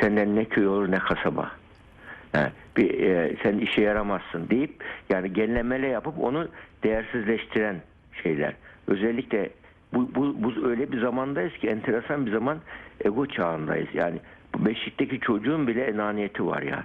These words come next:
Yürüyen, emekleyen çocukta bile ben duygusu yüksek eskiye göre. Çünkü yani bireyselleşme adı altında, e, şeylik böyle ben merkezcilik çok yüceltiliyor. Bireyselleşmek güzel bir şey ama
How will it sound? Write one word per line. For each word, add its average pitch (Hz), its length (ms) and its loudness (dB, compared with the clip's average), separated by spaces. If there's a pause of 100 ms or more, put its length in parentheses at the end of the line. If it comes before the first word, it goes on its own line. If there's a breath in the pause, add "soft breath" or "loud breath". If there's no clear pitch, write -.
Yürüyen, 104 380 2
emekleyen 107 500 -2
çocukta 107 520 -2
bile 95 220 -2
ben 104 220 0
duygusu 92 420 0 (200)
yüksek 90 420 0
eskiye 92 460 0
göre. 78 320 -4 (420 loud breath)
Çünkü 117 420 0 (400 loud breath)
yani 82 140 0
bireyselleşme 113 800 0
adı 107 240 0
altında, 104 600 -2 (400 loud breath)
e, 80 320 0
şeylik 101 480 -2
böyle 78 340 -2 (300 loud breath)
ben 107 140 2
merkezcilik 110 880 -2 (200 loud breath)
çok - 260 -2
yüceltiliyor. 82 680 -2 (400 loud breath)
Bireyselleşmek 110 800 0 (160)
güzel 113 380 0
bir - 40 -2
şey 151 320 -2
ama 104 240 0